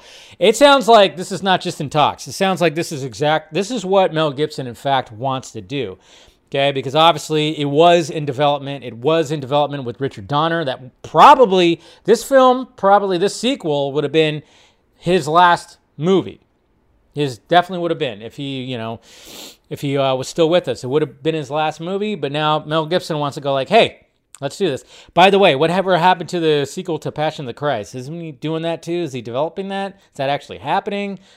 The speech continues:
What's happening with that? I mean, are we just gonna get to the point where he's, like, turning, you know, you know, water into wine and walking on water? What's going on with that? I mean, obviously the first one was all about, I mean, I still think, like, geez,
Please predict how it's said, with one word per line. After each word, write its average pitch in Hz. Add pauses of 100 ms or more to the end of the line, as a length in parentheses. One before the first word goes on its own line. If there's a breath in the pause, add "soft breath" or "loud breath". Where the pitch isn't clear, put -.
(120)
What's -
happening 196
with 190
that? 190
I 156
mean, 131
are 120
we 123
just 123
gonna 123
get 131
to 131
the 117
point 139
where 123
he's, 117
like, 110 (220 soft breath)
turning, 131
you 120
know, 107 (500 soft breath)
you 117
know, 110
water 139
into 123
wine 175
and 107 (280)
walking 143
on 113
water? 175
What's 175
going 175
on 151
with 110
that? 92
I 101
mean, 107
obviously 170
the 139
first 175
one 123
was 117
all 135
about, 127
I 135
mean, 147
I 170
still 175
think, 175
like, 120
geez, 147